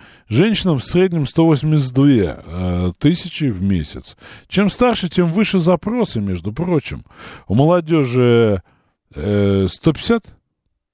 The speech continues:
до двадцати четырёх лет, а у старше сорока пяти двести двадцать две в среднем получается.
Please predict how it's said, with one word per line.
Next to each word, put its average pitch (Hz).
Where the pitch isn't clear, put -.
до 117
двадцати 113
четырёх -
лет, 85
а 123
у 190
старше 202
сорока 202
пяти 208
двести 175
двадцать 190
две 160
в -
среднем 87
получается. -